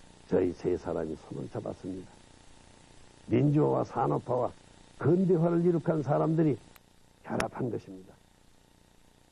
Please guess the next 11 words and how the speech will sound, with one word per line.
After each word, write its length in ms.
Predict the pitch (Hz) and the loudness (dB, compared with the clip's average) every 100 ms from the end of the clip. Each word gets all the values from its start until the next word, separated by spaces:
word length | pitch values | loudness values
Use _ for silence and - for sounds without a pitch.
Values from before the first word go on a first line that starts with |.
| _ _ - | _ _ -10
국민 320 | 107 113 110 | -6 -4 -4
여러분께서 640 | 104 101 117 127 135 113 92 _ _ _ _ _ _ _ _ _ - - | -4 -4 -6 -6 -6 -6 -10 _ _ _ _ _ _ _ _ _ -20 -10
김대중 440 | 95 101 104 104 | -6 -4 -6 -8
대통령을 560 | 104 104 98 110 110 107 | -8 -10 -8 -10 -8 -10
만들어 360 | 110 113 123 120 - | -8 -10 -8 -10 -10
주신다면 460 | 135 139 139 151 160 - _ _ - _ _ _ - - | -6 -4 -2 -4 -6 -14 _ _ -20 _ _ _ -20 -4
호철의 440 | - 185 196 185 | -2 0 -2 -2
신화를 560 | - 190 175 160 131 131 _ _ _ _ - _ _ - | -2 -2 -2 -2 -6 -12 _ _ _ _ -20 _ _ -8
창조해낸 800 | - 220 190 151 139 127 117 - - | -2 -2 0 -2 -2 -4 -8 -10 -10
세계적인 580 | 127 123 110 107 101 95 | -6 -6 -8 -10 -12 -12
경제대가 640 | 98 87 90 87 85 82 | -10 -8 -10 -8 -8 -10